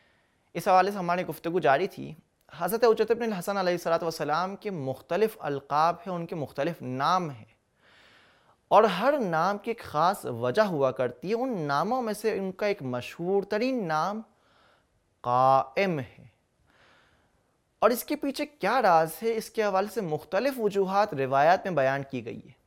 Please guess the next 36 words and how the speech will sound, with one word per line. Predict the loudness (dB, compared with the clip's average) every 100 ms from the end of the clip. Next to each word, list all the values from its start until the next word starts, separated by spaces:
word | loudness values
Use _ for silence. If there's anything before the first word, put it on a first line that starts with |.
| _ _ _ _ _ -20 -20 _ _
پہلی | 0 2 6
روایت، | 8 10 8 6
امام | -2 0 2
محمد | 2 0 2
باقر | 2 4 4 4
علیہ | -2
الصلوۃ | 2 0
والسلام | 0 0 2 2 0
سے |
سوال | -2 4 4
کیا | 4 0 0
گیا، | 2 0 -2 -8 _ _ _ _ _ _ _
راوی | 2 4 4
امام | 4 2
سے | 0
سوال | 4 4
کرتا | 4 -2 0
ہے | -2
کہ | -4
مگر | -2 0 2
آپ | 4 4 2
سب | 0 0 2
تمام | 2 2 2
اہل | 0 -2 0
بیت | 2 2 -2 -20 _
قائم | -4 0 2 0 0 0
بحق | 2 0 0
نہیں | -2 -2 -2
ہیں، | -4 -2
حق | -4 -4 -12
کو | 2 2
قائم | 4 2 2
کرنے | 0 -2 2
والے | 2 4
نہیں | 2 0
ہیں؟ | -6